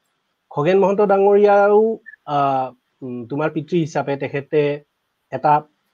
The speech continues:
বেলেগ সভ্যতাৰ পৰা বেলেগ সভ্যতা, সময়ৰ এটা দীঘল যাত্ৰা এটা কৰিছে, সাংস্কৃতিক যাত্ৰা এটা কৰিছে। আৰু তেওঁক যিহেতুকে আধুনিক লোকসংগীতৰ শিল্পী বুলি কোৱা হৈছিলে,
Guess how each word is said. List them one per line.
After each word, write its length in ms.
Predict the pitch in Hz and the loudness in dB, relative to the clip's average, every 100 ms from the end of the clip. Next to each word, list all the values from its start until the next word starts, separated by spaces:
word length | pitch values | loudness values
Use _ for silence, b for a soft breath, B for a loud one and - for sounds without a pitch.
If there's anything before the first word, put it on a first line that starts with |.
| 117 | -6
বেলেগ 420 | 117 151 175 196 | 2 4 4 2
সভ্যতাৰ 520 | 175 165 131 156 170 | 0 -4 -4 -2 -2
পৰা 140 | 165 156 | 0 0
বেলেগ 280 | 139 156 147 | 0 -2 -2
সভ্যতা, 360 | 143 120 131 123 | -4 -6 -8 -8
সময়ৰ 560 | - 147 160 165 160 | -6 -2 0 2 2
এটা 140 | 156 147 | 0 -4
দীঘল 380 | 123 117 165 175 175 _ _ _ _ _ | -6 -2 0 0 -4 _ _ _ _ _
যাত্ৰা 440 | 117 139 139 - 170 | -6 -2 -2 0 0
এটা 160 | 165 | 2
কৰিছে, 300 | 160 147 135 123 | 0 0 -2 -6
সাংস্কৃতিক 440 | 139 - 139 135 | -6 -8 -10 -8
যাত্ৰা 280 | 123 - 131 | -8 -8 -6
এটা 120 | 127 | -6
কৰিছে। 380 | 120 113 113 120 b b b b | -8 -12 -14 -18 b b b b
আৰু 100 | 135 | -6
তেওঁক 320 | 139 208 226 | 0 2 4
যিহেতুকে 460 | 202 190 202 208 196 | 2 0 0 0 -2
আধুনিক 640 | 190 139 123 165 202 233 240 - _ _ _ _ _ _ _ - | 0 -2 0 0 2 0 -2 -20 _ _ _ _ _ _ _ -6
লোকসংগীতৰ 760 | 131 151 180 170 170 165 165 156 | -4 0 0 2 0 0 -2 -2
শিল্পী 260 | 151 143 143 | -4 -4 -4
বুলি 240 | 139 131 | -2 -4
কোৱা 260 | 127 139 113 | -4 -6 -6
হৈছিলে, 560 | 101 139 139 123 90 | -4 -4 -4 -8 -12